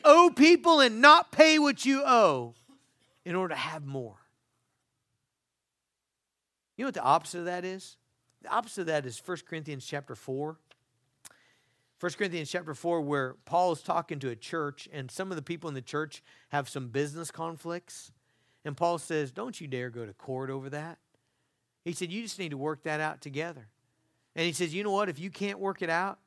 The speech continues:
First Corinthians six seven, I said four, I meant six. First Corinthians six seven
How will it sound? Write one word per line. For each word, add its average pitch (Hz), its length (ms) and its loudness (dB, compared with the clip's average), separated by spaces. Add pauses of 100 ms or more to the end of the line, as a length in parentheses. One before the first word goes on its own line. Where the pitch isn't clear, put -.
First 165 200 -10
Corinthians 156 320 -8
six - 220 -10
seven, 127 400 -8 (600)
I 123 60 -14
said 120 180 -12
four, 117 320 -10
I 110 40 -16
meant 120 200 -18
six. - 320 -14
First 156 200 -14
Corinthians 135 300 -14
six - 200 -14
seven 127 280 -12